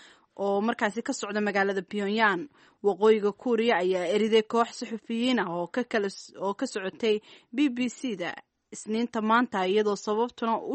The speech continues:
ku sheegtay inay tahay saraakiishaasi oo aan jeclaysan qaabka warbixintooda. Robert Wingfield Hayes, wariyaha B B C-da ee Tokyo, oo ay la socdaan soo saare Me-, Maria Bryan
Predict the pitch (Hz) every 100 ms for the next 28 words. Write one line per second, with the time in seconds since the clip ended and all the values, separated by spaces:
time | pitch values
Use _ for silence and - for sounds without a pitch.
0 | 262 - 294 185 170 220 220 202 180 208
1 | 220 - 208 202 - 247 247 - 196 190
2 | - 220 165 214 233 233 - 147 180 170
3 | - 196 - - - _ - 214 - 220
4 | 208 185 196 208 185 190 180 190 165 _
5 | _ _ _ _ - 214 202 196 - -
6 | 208 220 226 - 196 190 185 - 220 220
7 | 202 165 - 196 214 214 185 220 202 208
8 | - 233 214 208 196 - 262 240 175 165
9 | 175 185 220 226 208 214 202 - 196 -
10 | 226 220 214 220 226 - 196 226 226 220
11 | 214 247 247 202